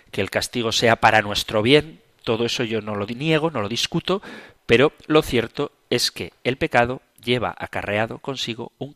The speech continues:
castigo, es decir, la culpa lleva consigo una pena.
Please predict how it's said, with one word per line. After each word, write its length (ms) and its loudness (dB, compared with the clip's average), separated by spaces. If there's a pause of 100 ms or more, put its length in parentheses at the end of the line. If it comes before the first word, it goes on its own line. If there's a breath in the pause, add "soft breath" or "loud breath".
castigo, 480 -8 (200)
es 80 -12
decir, 240 -10
la 160 2
culpa 420 -6 (140)
lleva 300 -4
consigo 520 -10 (120)
una 320 -14 (140)
pena. 380 -14